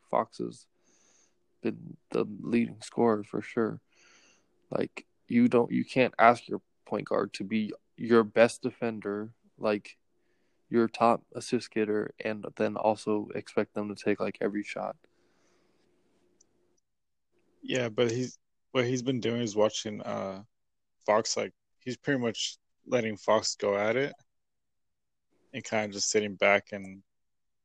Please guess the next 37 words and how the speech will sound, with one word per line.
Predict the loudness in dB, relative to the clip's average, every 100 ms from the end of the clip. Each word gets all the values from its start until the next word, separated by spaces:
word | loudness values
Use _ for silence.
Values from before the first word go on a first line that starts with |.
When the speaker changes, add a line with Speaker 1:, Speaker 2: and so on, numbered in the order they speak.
| _ _ _ _ _ _ -12
Speaker 2:
just | -8
trying | -2 0 0
to |
be, | -2 -2 -2
like, | -2 -4 -8 _ _ _ -20 -20 -14
uh, | -10 -8 -10 -14 _ _
almost, | -8 -4 -2 -2
like, | -2
fit | -2 0 0
in, | 0 -4 -8
but | -4 -2 -4 -10 -20 _ _ _ _ _ _ _ _
just | -8 -8 -6
try | -2 2
not | 2 0
to | -4
make | -8 -6
mistakes, | -6 -2 -2 -2 -6
you | -6
know, | -10 -12 _ _ _
instead | -4 0
of | 2 0
being | -2
Speaker 1:
<clears throat> |
Speaker 2:
aggressive. | -10 -6 -4 -4 -8 -14 -20 _ _ _ _ _ _ _ _ _ -18 0
Speaker 1:
Well, | 6 8
yeah, | 8
look | 6 2
how | 2
Fox | 4 4 4
has | 0 0
been | -2
playing. | 0 0 0 -6 -16 -14
You | -8
can't | -4 -4 -2
blame | -2 -2
him, | -2
dude. | 0 -2